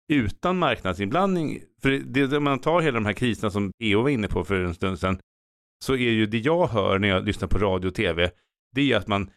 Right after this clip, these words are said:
man löser de här kriserna med, genom enorma kvantitativa lättnader där man ger marknaden väldigt mycket pengar. Eh, men man ger inte människorna pengar. Eh, och d-, kopplar man ihop, kopplar jag fel här? Eller, det finns ett, ett progressivt sätt att göra det här på ett annat sätt än man gör idag?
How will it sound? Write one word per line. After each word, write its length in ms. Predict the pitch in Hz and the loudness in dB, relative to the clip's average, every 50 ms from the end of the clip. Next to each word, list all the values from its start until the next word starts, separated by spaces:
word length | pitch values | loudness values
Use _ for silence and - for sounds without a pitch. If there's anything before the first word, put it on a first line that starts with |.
| _ _ _ - | _ _ _ -4
man 240 | 104 107 107 110 107 | -2 -2 -2 -2 -2
löser 440 | 135 156 175 185 185 - - - 123 | 0 2 2 2 0 0 -4 -4 -4
de 20 | |
här 60 | 107 | -4
kriserna 400 | - - 117 98 87 - 87 90 | -2 0 0 0 0 -2 -2 -2
med, 140 | 98 104 113 | 0 -2 -2
genom 340 | - 120 113 117 110 107 107 | -4 -4 -2 0 0 0 0
enorma 520 | 110 113 113 120 120 120 117 110 110 107 | 0 0 0 2 2 2 2 2 0 -2
kvantitativa 840 | 101 - - - 117 113 113 104 95 - 113 104 107 104 104 92 95 | -2 -4 -4 -2 0 2 2 0 -2 -4 -4 -4 -2 -2 0 0 0
lättnader 580 | 98 117 110 - - _ - 147 151 120 95 90 | 0 0 -2 -4 -8 _ -4 -2 0 2 2 2
där 60 | 98 | 2
man 140 | 107 107 104 | 2 2 2
ger 140 | 104 98 | 0 0
marknaden 600 | 95 104 123 135 120 101 92 - - 143 135 117 | 0 0 0 0 0 0 -2 -2 -2 0 0 2
väldigt 200 | 110 117 98 85 | 0 0 -2 -2
mycket 180 | 90 82 95 - | -4 -8 -2 0
pengar. 500 | - 180 190 165 107 - - - - - _ _ _ _ _ _ _ _ _ - - | 2 2 2 0 -4 -8 -10 -14 -14 -16 _ _ _ _ _ _ _ _ _ -4 -2
Eh, 100 | 104 98 | -2 0
men 120 | 104 117 120 | 2 2 4
man 120 | 120 117 | 4 4
ger 80 | 110 98 | 2 2
inte 160 | - - 139 | 2 0 0
människorna 500 | 156 156 127 113 127 - - - 170 - | 0 2 0 0 0 0 0 0 0 2
pengar. 440 | - - - - - - - - - _ _ _ _ _ _ _ _ _ - - | 2 2 0 0 -6 -8 -10 -10 -10 _ _ _ _ _ _ _ _ _ -6 -4
Eh, 80 | 104 | -2
och 280 | 98 - 127 131 135 127 | 0 2 0 0 0 -2
d-, 220 | 123 - 131 - - | -10 -12 -14 -16 -8
kopplar 300 | - 139 131 - 139 127 | -4 -4 -2 0 0 0
man 160 | 127 123 127 | 2 2 2
ihop, 220 | 123 139 127 - | 2 2 2 2
kopplar 300 | - - - 139 - 131 | 0 0 0 0 2 2
jag 80 | 131 123 | 0 0
fel 360 | - - 196 185 165 143 113 | 0 -2 0 0 0 0 0
här? 160 | 92 90 82 | -2 -2 -2
Eller, 160 | 92 98 107 110 | 0 2 0 0
det 280 | 120 143 135 120 123 | 0 -4 -4 -4 -4
finns 280 | 117 - 147 131 117 - | 0 0 0 0 2 0
ett, 120 | 123 113 | 0 0
ett 280 | 123 120 120 117 - - _ _ _ - | 2 0 0 -2 -4 -10 _ _ _ -2
progressivt 500 | 147 151 151 143 135 135 - 127 110 - | 0 0 2 2 0 0 2 0 -2 0
sätt 240 | - 113 101 - - | 0 -2 -2 0 -4
att 80 | 110 107 | 0 2
göra 140 | 113 110 | 2 2
det 60 | 101 90 | 2 2
här 80 | 95 | 2
på 100 | 92 - | 0 0
ett 80 | 101 - | 0 2
annat 320 | 135 127 120 151 202 196 | 0 0 2 0 -2 -2
sätt 300 | - - 78 80 _ - | -2 -2 -4 -4 _ -6
än 100 | 117 104 | -4 -2
man 120 | 98 98 95 | 0 2 2
gör 120 | 92 90 | 2 2
idag? 300 | 95 - 151 - - - | 2 2 2 0 0 -2